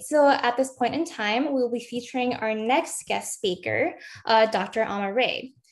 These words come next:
So Doctor Ama Ray is an associate professor of dance in the university, at the University of California, Irvine. And as the founder of Embodiology, Doctor Ray's creative work has always been inspired by improvisation.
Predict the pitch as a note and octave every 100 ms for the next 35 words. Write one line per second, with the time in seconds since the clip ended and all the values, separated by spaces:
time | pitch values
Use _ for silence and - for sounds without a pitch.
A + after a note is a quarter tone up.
0 | _ - C4+ A#3 A#3 E4+ - F#4 F4 B3+
1 | A3+ A3 A3 A3+ G#3+ - A3 - C#4 C4
2 | A3 G#3 C#4 D#4+ D#4 F#3 G3 C4+ B3+ A3+
3 | A3 G#3+ G3+ - - A3 A3 G#3+ A3 A3
4 | - C4+ D4+ D4+ G#3 G3+ - G3+ F#3 -
5 | G#3 G3+ - C2+ - A3 - - - A3+
6 | A3 G#3+ A3 A3 A3 C#4+ A#3 G#3+ A3 A3
7 | G#3 G#3+ A3 G#3 - G3+ G#3+ F#3+ - A3+
8 | A3+ D4 F4 F4+ _ - _ G#3+ G3+ A#3+
9 | A#3 G#3 G#3 G#3 - A3+ D#4+ D#4 G#3+ A3
10 | - G3+ G3 - B3 C#4 C#4 B3 A#3 -
11 | G3+ G3+ G#3 G3+ G3 F#3+ G3+ G3+ F#3+ F3+
12 | - - - -